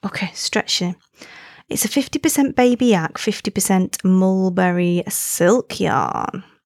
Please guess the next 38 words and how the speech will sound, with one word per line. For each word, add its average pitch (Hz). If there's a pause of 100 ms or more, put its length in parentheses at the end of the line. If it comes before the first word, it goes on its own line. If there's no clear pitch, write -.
(160)
Beadle 214
four 208
ply. 67 (240)
Really 220
pretty. - (640)
And 202 (140)
I -
found 262
that, 254
I -
forg-, -
again, 262
forgot 240
I 233
even 220
had 262
that 240
little -
stash -
baby. 175 (360)
So -
I've -
pulled 370
it -
out, 180
and 190
I've 180
pulled 208
out 190
some 180
beads 175
as 185
well 185
to -
maybe 226
think 208
about 175
doing 180